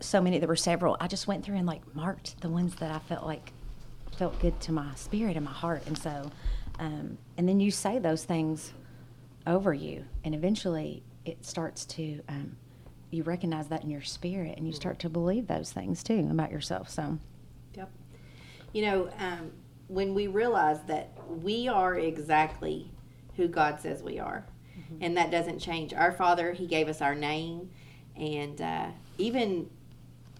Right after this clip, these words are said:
Speaker 2: who we are, the skin we're in, your hair color, your eye color, the shape of you, if you're thick or you're skinny or whatever, that's
Speaker 1: Mm-hmm.
Speaker 2: exact, you're made in the image of
Speaker 1: Mm-hmm.
Speaker 2: God. And so you have to believe that.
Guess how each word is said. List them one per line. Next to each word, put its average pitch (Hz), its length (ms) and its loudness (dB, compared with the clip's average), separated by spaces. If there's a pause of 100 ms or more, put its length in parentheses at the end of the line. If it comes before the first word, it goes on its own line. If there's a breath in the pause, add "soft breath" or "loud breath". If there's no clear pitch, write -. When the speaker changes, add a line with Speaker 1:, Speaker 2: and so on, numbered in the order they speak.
(300)
Speaker 2:
who 226 160 4
we 220 240 2
are, 170 380 8
the 160 120 0
skin 214 440 0
we're 190 180 2
in, 165 480 -2 (100)
your 151 160 0
hair 190 320 0
color, 196 340 0
your 190 200 0
eye 151 160 6
color, 175 300 0
the 151 220 -6
shape 185 380 4
of 190 180 0
you, 196 200 0
if 156 180 0
you're 139 140 2
thick 170 460 0
or 147 120 4
you're 151 240 0
skinny 185 600 2
or 139 180 4
whatever, 160 520 2 (340 loud breath)
that's 175 200 4
Speaker 1:
Mm-hmm. 160 100 4
Speaker 2:
exact, 185 480 4
you're 254 160 0
made 254 260 2
in 254 120 2
the 202 100 -2
image 190 320 0
of 165 80 0
Speaker 1:
Mm-hmm. 151 120 0
Speaker 2:
God. 143 500 4 (640 loud breath)
And 180 180 4
so 190 120 4
you 202 240 4
have 403 180 0
to 285 60 0
believe 208 420 2
that. - 320 -10